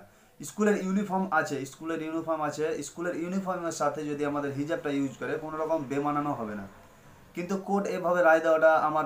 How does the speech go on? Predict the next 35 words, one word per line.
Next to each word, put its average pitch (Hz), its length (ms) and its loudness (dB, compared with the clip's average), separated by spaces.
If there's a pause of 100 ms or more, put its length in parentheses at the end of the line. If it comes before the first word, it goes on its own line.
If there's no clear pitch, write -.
আমার, 165 380 2
আমাদের 180 580 2
মুসলিমদের 196 600 -2
কারো 165 340 8
পছন্দ 147 300 0
হয়নি, 131 340 0 (180)
কেউ 170 180 0
আমরা 156 220 0
support 156 360 -2
করি 131 180 -4
না। 139 160 -4 (320)
তবে 165 300 0
এই 175 160 4
হিজাবকে 190 640 2
রুখতে 175 320 -4
পারবে 110 320 0
না। 95 80 -8 (720)
এখন 190 300 8
বর্তমানে 202 400 2
আমরা 185 200 2
দেখছি 170 280 -4
যে 175 140 -2
হিজাবের 175 400 2
এই 165 100 0
কর্ণাটকে, 170 560 0
আহ, 139 320 0
sorry, 143 280 -2
কর্ণাটকের 160 540 0
যে 160 80 -2
হিজাব 151 340 0
নিয়ে 143 260 -4
এই 139 240 -4
প্রোটেস্টটা 165 460 -4
হওয়াতে 135 440 -2 (520)
দুইজন 190 460 -2